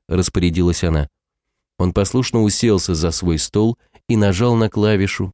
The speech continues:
переводя компьютер в рабочий режим. Эмма взяла стул и села с ним рядом. «Посмотри на меня внимательно, Ромуальд».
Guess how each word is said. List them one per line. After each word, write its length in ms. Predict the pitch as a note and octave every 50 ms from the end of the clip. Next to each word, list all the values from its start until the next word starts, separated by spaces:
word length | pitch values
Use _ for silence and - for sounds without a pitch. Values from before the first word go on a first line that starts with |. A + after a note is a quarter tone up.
| _
переводя 400 | _ F#2+ F2+ F2+ F2+ F#2+ F#2 F#2
компьютер 540 | E2 - F#2 E2+ D#2+ F2+ G2 G#2 - A2 A2
в 80 | F2+ F#2
рабочий 520 | F#2+ F#2+ F2+ D#2+ E2+ E2+ E2 - - F2+
режим. 460 | D#2+ D#2+ D#2 D2 D2 D2+ C#2 B1+ C2 - _ _ _ _ _ _ _ _ _ _ _ _ _ _ _
Эмма 300 | - C3 D3+ D3 D3 D3
взяла 320 | C3+ A2 A2+ C3 C3+ C3 A#2+
стул 360 | - - - C#3+ D#3+ F3 - -
и 100 | D#3+ C#3
села 380 | A2 - - C3 C3 B2 B2
с 120 | A#2+ - -
ним 160 | G#2 G2+ G2
рядом. 360 | F2 F2 D#2+ D2 D2 D2 C#2 - _ _ _ _ _ _ _ _ _ _ _ _ _ _
«Посмотри 540 | - C#3 C#3 - - C#3+ D3 C#3 D3 E3+ F3+
на 60 | E3+
меня 280 | D#3+ D#3 D3+ D3+ D#3 D3+
внимательно, 640 | C3+ C3 D3 D#3 D#3 D3 C3 A2+ - A2 G2 G2 G2+
Ромуальд». 560 | G#2+ A2+ C3 C3+ A#2+ G2+ F2+ D#2+ - - -